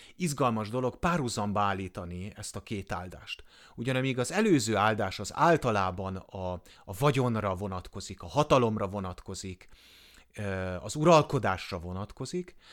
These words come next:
addig ez az új áldás valami egészen másról szól.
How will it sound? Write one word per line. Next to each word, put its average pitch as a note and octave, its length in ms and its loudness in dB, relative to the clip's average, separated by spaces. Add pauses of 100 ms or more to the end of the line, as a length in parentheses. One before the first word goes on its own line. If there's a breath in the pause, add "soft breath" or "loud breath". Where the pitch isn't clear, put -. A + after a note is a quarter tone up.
(180 loud breath)
addig A2+ 260 -6
ez A2+ 100 -2
az A2+ 140 -8
új G3+ 260 2
áldás A2 600 2 (280 loud breath)
valami A#2+ 520 -2
egészen A2+ 800 -2
másról F2+ 460 -8
szól. - 440 -10